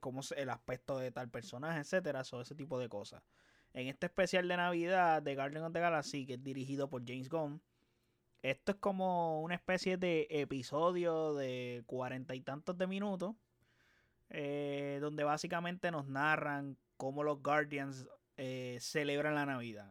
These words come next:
especialmente basada en Peter Quill, que es el personaje que es de la Tierra,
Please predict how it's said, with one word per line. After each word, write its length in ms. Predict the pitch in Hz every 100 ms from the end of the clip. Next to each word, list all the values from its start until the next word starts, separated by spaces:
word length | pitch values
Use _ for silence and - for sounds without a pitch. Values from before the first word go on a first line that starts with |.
| -
especialmente 760 | - 123 117 123 143 165 151
basada 720 | 131 120 - 156 180 165 151
en 180 | 131 120
Peter 320 | 120 131 143 143
Quill, 320 | 175 202 226
que 680 | 143 120 113 107 95 85 107 -
es 120 | - 131
el 100 | -
personaje 880 | 147 147 156 131 151 180 147 147 - _ _ _ _ _ _
que 100 | 135
es 60 | 123
de 80 | 135
la 140 | 127
Tierra, 500 | 143 170 143 120 110